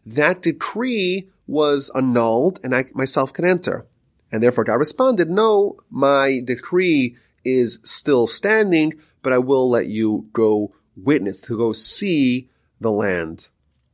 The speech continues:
Alternatively, once Moses entered the portion on the east bank of the Jordan that's going to be occupied by the tribes of Gad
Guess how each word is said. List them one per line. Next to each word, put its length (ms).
Alternatively, 800
once 400
Moses 880
entered 600
the 280
portion 640
on 180
the 200
east 500
bank 380
of 160
the 80
Jordan 500
that's 220
going 180
to 100
be 220
occupied 720
by 140
the 180
tribes 600
of 420
Gad 400